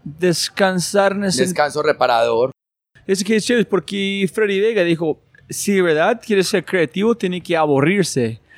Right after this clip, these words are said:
Speaker 1: que es hacer absolutamente nada, correr, caminar, bañar, no es ser con-, conectado con tecnología, tiene que dar su, su cerebro un poquito de,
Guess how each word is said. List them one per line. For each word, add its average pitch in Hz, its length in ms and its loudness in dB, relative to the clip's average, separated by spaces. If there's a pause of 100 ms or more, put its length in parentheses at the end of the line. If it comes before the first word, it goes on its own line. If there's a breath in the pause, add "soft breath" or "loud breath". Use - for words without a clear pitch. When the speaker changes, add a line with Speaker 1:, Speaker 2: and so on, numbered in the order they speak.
(140 loud breath)
Speaker 1:
que 160 180 0
es 139 180 -2
hacer 156 440 0
absolutamente 156 580 0
nada, 151 340 0
correr, 151 560 0 (480 loud breath)
caminar, 151 640 -2 (240 soft breath)
bañar, 143 720 0 (260 soft breath)
no 180 420 0
es 180 100 0
ser 190 320 0 (300)
con-, 170 400 -2
conectado 175 640 0
con 151 160 -4
tecnología, 165 640 0
tiene 160 240 -2
que 170 160 -4
dar 165 200 0
su, 156 500 0
su 160 240 -2
cerebro 165 560 2
un 143 60 0
poquito 175 480 0
de, 147 180 2